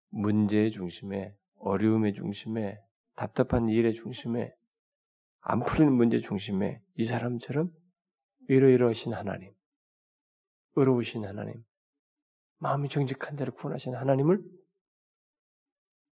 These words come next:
두라는 것입니다. 그분을 믿으라는 것이. 그분을 중심에 두고 문제를 풀라는 것입니다.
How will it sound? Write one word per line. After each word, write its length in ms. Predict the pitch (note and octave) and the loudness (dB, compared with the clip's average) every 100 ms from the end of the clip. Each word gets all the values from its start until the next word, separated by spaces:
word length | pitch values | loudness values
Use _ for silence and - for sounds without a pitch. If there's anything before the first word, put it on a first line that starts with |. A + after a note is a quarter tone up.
| _ _ _ _ _ - | _ _ _ _ _ -18
두라는 380 | - A#2 G#2 | -6 -4 -4
것입니다. 300 | G#2+ - - _ _ _ _ _ _ - | -8 -18 -20 _ _ _ _ _ _ -6
그분을 300 | B2+ A#2+ A2 | -2 0 0
믿으라는 460 | G2+ G2+ F#2 - | 0 0 -4 -8
것이. 140 | C2+ - - _ _ _ _ _ _ _ _ _ _ _ _ | -16 -20 -20 _ _ _ _ _ _ _ _ _ _ _ _
그분을 300 | - D#3+ D#3 | 0 2 2
중심에 400 | - D#3+ D#3 C3+ | 0 -4 -4 -6
두고 200 | C3 B2+ | -6 -6
문제를 420 | B2 C3 B2+ A2+ | -4 0 2 0
풀라는 360 | - - G2 E2 | -4 -8 -8 -8
것입니다. 340 | - - - | -16 -20 -20